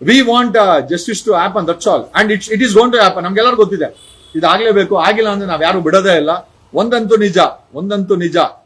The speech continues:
ಈ ಕೇಸು ನಾವ್ ಅಂದ್ಕೊಂಡಿದ್ಕಿಂತ ಸೀರಿಯಸ್ ಆಗಿದೆ. ಅಂದ್ಕೊಂಡಿಂದ ಸೀರಿಯಸ್ ಕ್ರಿಮಿನಲ್ ಚಾರ್ಜಸ್ ಇದೆ. It's a crime against, uh, you know, humanity. It's a crime against the society. It's a crime against the,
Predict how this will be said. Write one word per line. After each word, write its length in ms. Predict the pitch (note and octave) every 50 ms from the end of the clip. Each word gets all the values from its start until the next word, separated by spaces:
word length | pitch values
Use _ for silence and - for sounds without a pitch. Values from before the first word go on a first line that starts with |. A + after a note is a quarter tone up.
| _ _ _ _ _ _ _ _
ಈ 180 | D#3+ G#3+ B3+ A#3+
ಕೇಸು 800 | - A3+ G#3+ G#3+ G#3 G#3 - A3 A3 A3 A#3 - - - - _ _ _ _ _ -
ನಾವ್ 200 | D3 F3 F3 E3+
ಅಂದ್ಕೊಂಡಿದ್ಕಿಂತ 680 | F3 G#3 G#3+ F#3 A3 G#3+ G#3+ G#3 E3 - G3 F#3+ G#3
ಸೀರಿಯಸ್ 500 | F#3 - - F#3+ G3+ G#3 G#3+ G3+ G3+ -
ಆಗಿದೆ. 600 | F#3+ F3 E3+ E3+ E3 G3+ G#3+ G#3 - - - _ -
ಅಂದ್ಕೊಂಡಿಂದ 560 | D#3 F#3+ A3 B3 G3 A#3 A3+ G#3 F#3 G3 G#3+
ಸೀರಿಯಸ್ 680 | A3 G3 - - G3+ G#3 A3 A3+ G#3 - - G#3+ G3
ಕ್ರಿಮಿನಲ್ 520 | F3 - - - G#3 G3 G#3+ A3 A#3 A3+ G3
ಚಾರ್ಜಸ್ 360 | F3 F#3+ F3+ - G3 F3 D#3
ಇದೆ. 500 | D#3+ D#3+ G3 G3+ G3 - - - - - -
It's 160 | F3 G3+ G3
a 40 | -
crime 220 | A#3+ - - F#3+
against, 560 | G3+ G#3 A#3+ A#3+ A#3+ A3 G#3+ A3+ A3 G#3 -
uh, 40 | -
you 340 | G#3 F#3+ F3+ F3 D#3+ D3+ D#3
know, 140 | F3 F#3 F3+ - - _ _ _ -
humanity. 520 | E3+ F3+ G#3 G#3+ A3+ A3 G#3 F3 G#3 G3 F3+
It's 100 | - F#3
a 140 | - F3+
crime 280 | F3 G3+ A#3 A#3+ A#3+ G#3+
against 320 | F#3+ G#3 G#3 G#3 F#3+ G3+
the 80 | F3+ D#3
society. 340 | - E3 - - G3 G3 F3+
It's 240 | G3 F#3 D#3+ - F3+
a 160 | F3 - F3+
crime 300 | G3 G#3+ B3 A#3+ A#3 G#3
against 280 | G3+ G#3+ G#3+ F#3+ -
the, 120 | G3+ G3+